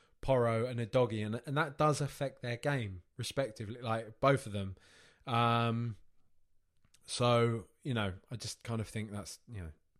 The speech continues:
the way I would look at it. Um, Pape Matar Sarr, I just, I love him, man. I love him. I'm so gutted to see him go off. Lovely finish. He's just got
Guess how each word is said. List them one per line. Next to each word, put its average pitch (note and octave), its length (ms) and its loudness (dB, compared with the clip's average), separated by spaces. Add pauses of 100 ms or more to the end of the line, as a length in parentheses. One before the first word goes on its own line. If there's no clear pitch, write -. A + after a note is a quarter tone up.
(880)
the A2+ 80 -4
way A2 100 0
I G#2+ 60 0
would G#2 140 -4
look G#2+ 140 -4
at G#2+ 60 -2
it. G2+ 160 -4 (380)
Um, D3 600 6 (220)
Pape D#3+ 300 4
Matar B2+ 280 0
Sarr, A#2+ 600 0 (160)
I A2+ 180 -8
just, - 300 -10
I A#2 80 -8
love G2+ 220 -6
him, G2 160 -4
man. G2 300 -4 (120)
I A#2 80 -6
love A2+ 200 -2
him. G#2+ 260 -6 (680)
I'm B2 60 -4
so C#3 260 4
gutted B2+ 300 0
to - 60 -8
see A#2+ 120 -4
him A2+ 120 -2
go A2 240 0
off. - 360 -4 (680)
Lovely C#3 260 6
finish. - 720 -4 (2000)
He's D3 140 -4
just E3+ 200 -6
got A2+ 160 -6